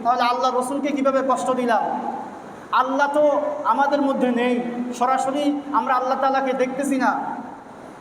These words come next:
তাহলে আল্লাহ এবং আল্লাহর রসুলকে কষ্টটা দিলাম কিভাবে? তো এর ব্যাখ্যায় মুফাসসিরিনে কেরাম, মুহাদ্দিসিনে কেরাম যে সমস্ত কয়েকটা পয়েন্ট উল্লেখ করেছেন যে এই এইভাবে আল্লাহ এবং আল্লাহর রসুলকে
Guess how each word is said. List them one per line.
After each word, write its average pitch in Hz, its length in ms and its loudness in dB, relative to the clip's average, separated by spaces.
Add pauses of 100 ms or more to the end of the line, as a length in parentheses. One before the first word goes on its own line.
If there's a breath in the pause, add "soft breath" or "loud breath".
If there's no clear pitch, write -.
(120)
তাহলে 262 240 4
আল্লাহ 262 360 2
এবং 247 180 -2
আল্লাহর 247 260 0
রসুলকে 247 400 -2
কষ্টটা 233 380 0
দিলাম 226 360 -2
কিভাবে? 185 320 -2 (1800)
তো 226 60 -4
এর 233 220 -2
ব্যাখ্যায় 208 540 2 (380)
মুফাসসিরিনে 233 680 -2
কেরাম, 220 320 2 (1300)
মুহাদ্দিসিনে 254 680 -2
কেরাম 233 380 -2
যে 226 100 -4
সমস্ত 240 480 -4
কয়েকটা 220 380 0 (100)
পয়েন্ট 247 380 0
উল্লেখ 240 300 0
করেছেন 233 400 0 (680)
যে 214 80 -2
এই 302 420 2
এইভাবে 262 680 2 (160)
আল্লাহ 233 300 2
এবং 208 160 0
আল্লাহর 208 280 0
রসুলকে 226 340 -4